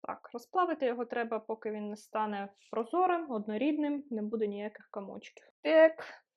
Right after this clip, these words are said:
Повторюємо процедуру. Так, цей теж вільний. Звісно, через те, що я використовувала віск зі старих свічок, тут залишилось трошки бруду. Це від фітілів,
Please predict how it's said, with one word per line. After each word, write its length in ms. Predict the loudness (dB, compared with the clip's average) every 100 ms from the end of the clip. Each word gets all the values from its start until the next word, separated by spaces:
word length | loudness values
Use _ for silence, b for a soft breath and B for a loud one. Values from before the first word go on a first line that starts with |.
| -20 -18 -18 -18 _
Повторюємо 600 | -12 -12 0 4 6 4
процедуру. 720 | 0 -6 -8 -6 -2 0 -2 -4 _ b b _ 8
Так, 360 | 8 8 0 -18 _ _ _ _ _ _ _
цей 220 | 2 2
теж 300 | 2 0 2
вільний. 460 | 4 6 6 4 _ _ _ _ _ -4
Звісно, 400 | 0 0 0 0
через 260 | 0 0
те, 180 | 0 -2
що 200 | 0 -2
я 520 | 0 2 0 0 -4 -14 _ _ _ _
використовувала 1040 | -12 -4 -4 -4 -4 -4 -2 -4 -2 -4 -6
віск 300 | -6 -8 -8
зі 80 | -10
старих 380 | -10 -8 -8 -8
свічок, 520 | -12 -14 -10 -8 -8
тут 140 | -8 -8
залишилось 500 | -6 -8 -8 -10 -10
трошки 320 | -14 -12 -10
бруду. 520 | -4 -2 -2 -4 -8 _ _ _ _ b b _
Це 460 | _ -4 -2 -2 -2
від 240 | -4 -8
фітілів, 480 | -8 -10 -8 -8 -8